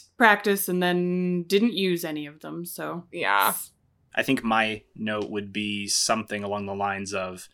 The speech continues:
Speaker 3: if you are practicing or playing an instrument and you fall out of love with that instrument,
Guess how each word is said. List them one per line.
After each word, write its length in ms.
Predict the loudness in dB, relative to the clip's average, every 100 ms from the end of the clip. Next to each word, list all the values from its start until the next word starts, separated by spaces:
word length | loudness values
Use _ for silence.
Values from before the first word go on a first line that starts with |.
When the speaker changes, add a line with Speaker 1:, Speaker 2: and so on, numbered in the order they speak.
| _ -20 -20 _ _ _ _ _ _ _ _ _
Speaker 3:
if 460 | -2 -2 -2 -12 -16 _ _ _ _ _ _ -12
you 320 | -4 -2 -2
are 520 | 0 2 0 -2 -4 -10 _ _ _ -8
practicing 920 | 0 2 2 0 0 0 -2 -4 -4
or 180 | -8
playing 420 | -6 -2 0 2 0
an 100 | 0
instrument 680 | 0 -2 0 -2 -2 -4 -6
and 160 | -6 -6
you 120 | -8
fall 300 | 0 2 4
out 140 | 2
of 100 | -4
love 300 | -4 -4 -4
with 100 | -4
that 220 | 0 0 0
instrument, 560 | -4 -2 2 2 0